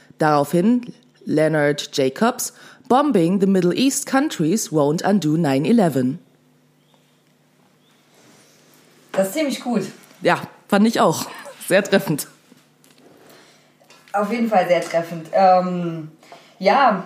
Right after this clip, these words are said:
Speaker 2: es passiert gerade viel, oder? Wollen wir, wollen wir gleich damit an-, äh, anfangen, einsteigen?
Speaker 1: Ja,
Speaker 2: Oder?
Speaker 1: fänd ich, glaub ich, ganz gut. Dann, äh, hat man das irgendwie mal so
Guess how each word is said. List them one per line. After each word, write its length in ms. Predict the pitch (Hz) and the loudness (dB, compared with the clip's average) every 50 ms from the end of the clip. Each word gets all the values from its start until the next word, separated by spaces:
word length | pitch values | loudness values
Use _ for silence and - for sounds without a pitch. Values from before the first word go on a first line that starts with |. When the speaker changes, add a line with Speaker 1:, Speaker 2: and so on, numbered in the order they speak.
| - - | -6 -6
Speaker 2:
es 160 | 190 190 - | -4 -4 -4
passiert 320 | - 233 226 262 285 247 | -4 -6 -4 -4 -4 -4
gerade 300 | 226 233 220 220 233 226 | -2 -2 0 0 0 -2
viel, 340 | 226 - 277 277 285 247 170 | -4 -6 -6 -6 -4 -4 -4
oder? 460 | 147 165 185 208 214 247 294 302 262 190 - - - - | -4 -2 2 2 2 2 2 -2 -6 -12 -16 -20 -12 -6
Wollen 160 | 185 208 208 214 | -4 -2 0 0
wir, 200 | 214 196 165 165 | 0 -2 0 0
wollen 140 | 190 202 208 | 0 2 2
wir 100 | 214 208 | 2 2
gleich 280 | 208 196 196 220 - | 2 2 0 0 0
damit 160 | 220 202 190 | -2 -2 -2
an-, 220 | - - 208 226 240 - - - | 0 0 0 -2 -4 -6 -6 -4
äh, 300 | - 196 196 185 175 160 - - | 0 2 4 4 4 2 0 -2
anfangen, 420 | - 220 226 - 240 233 233 226 - | -4 -4 -2 0 0 0 0 0 -2
einsteigen? 720 | - 190 226 233 - - 226 208 202 208 214 214 226 220 - - _ _ - | -2 -2 -2 -4 -4 -2 -2 0 0 0 -2 -6 -8 -10 -12 -16 _ _ -4
Speaker 1:
Ja, 260 | 185 190 185 180 175 | -2 0 2 2 4
Speaker 2:
Oder? 500 | 175 175 165 165 165 160 165 165 - - _ - | 4 4 4 4 4 2 2 0 -4 -16 _ -2
Speaker 1:
fänd 180 | 220 226 240 220 | 0 2 2 0
ich, 80 | 220 | 0
glaub 160 | - 214 208 196 | 0 0 0 0
ich, 80 | 202 | 0
ganz 260 | - 180 180 175 180 | -2 -2 -2 -4 -4
gut. 220 | - 202 214 214 202 | -4 -4 -2 0 0
Dann, 160 | 185 180 175 | -2 -2 -2
äh, 240 | - 175 180 180 180 | 0 0 0 2 2
hat 180 | 185 185 185 - | 0 0 -2 -2
man 100 | 185 180 | -2 -2
das 120 | 175 170 175 | -2 -2 -2
irgendwie 280 | 180 180 175 175 170 | -2 -2 -2 -2 -2
mal 200 | 170 175 170 175 170 | 0 0 0 0 -2
so 400 | 165 165 160 160 160 160 160 | -2 -2 -2 0 0 -2 -2